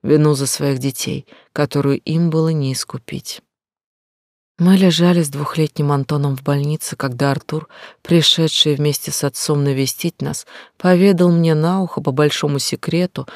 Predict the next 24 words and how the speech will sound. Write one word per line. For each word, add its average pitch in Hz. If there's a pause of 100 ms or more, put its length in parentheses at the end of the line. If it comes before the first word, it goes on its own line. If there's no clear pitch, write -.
(160)
что -
бабушки 156
ругались. - (680)
«Только -
папе 180
не 165
рассказывай, 190
мам, 156
хорошо?» 185 (720)
«Почему, 151
малыш?» 139 (460)
«Бабушка 175
Лусо 254
сказала». 143 (720)
Да, 156
с -
появлением 147
второй 135
бабушки 180
моя 151
мама 127
просто 147
из 139
бабушки 175